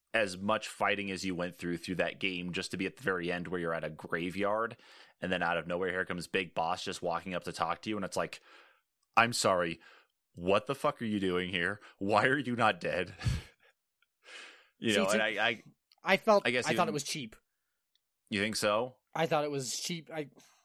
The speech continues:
Speaker 2: it feels like in one of those, in some of those movies you see where they should be dead. Like, there's no way. How did they, how are they not dead? And they're like, "Fuck it, I just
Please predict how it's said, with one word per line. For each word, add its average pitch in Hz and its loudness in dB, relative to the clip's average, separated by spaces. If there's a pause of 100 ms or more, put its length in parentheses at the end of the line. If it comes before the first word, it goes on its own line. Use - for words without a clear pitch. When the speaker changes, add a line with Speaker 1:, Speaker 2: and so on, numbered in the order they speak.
(180)
Speaker 2:
it 175 -2
feels 247 2
like 190 0 (180)
in 156 -8
one 151 -2
of 151 -4
those, 135 -4 (400)
in 127 -8
some 147 -2
of 139 -6
those 127 -2
movies 123 -6
you 113 -10
see 120 -8
where 113 -8 (840)
they 202 6
should 247 4
be 165 0
dead. 117 2 (120)
Like, 139 -6
there's 185 0
no 202 4
way. 185 4
How 170 0
did 196 -4
they, 180 -8
how 165 0
are 190 6
they 175 2
not 160 2
dead? 135 -2
And 131 -6
they're 135 -2
like, 127 -6
"Fuck 247 0
it, 135 -6
I 113 -6
just 120 -10